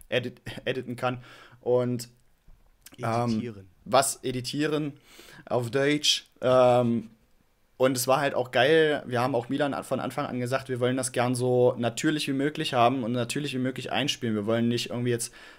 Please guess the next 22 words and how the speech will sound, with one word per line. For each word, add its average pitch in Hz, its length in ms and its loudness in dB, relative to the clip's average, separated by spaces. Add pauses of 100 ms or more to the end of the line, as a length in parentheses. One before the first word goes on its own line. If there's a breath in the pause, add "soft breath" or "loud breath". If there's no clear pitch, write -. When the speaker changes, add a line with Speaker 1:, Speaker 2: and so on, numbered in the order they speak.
Speaker 1:
ähm, 117 420 2 (500)
Lines 113 440 6
von 127 160 2
Drum-Samples 139 640 2
da 131 140 6
reingefügt 143 580 -2
haben. 135 180 -4
Wir 123 80 -4
wollen 127 160 -2
das 123 160 -6
wirklich, 135 380 -6 (840 loud breath)
wir 120 160 -6
wollen 143 160 4
das 139 120 -2
selber 175 320 4
aufnehmen 190 480 0
und 147 140 -6
wir 139 120 -2
wollen, 143 220 0
dass - 160 -4
das 139 160 -8
so, 131 420 -2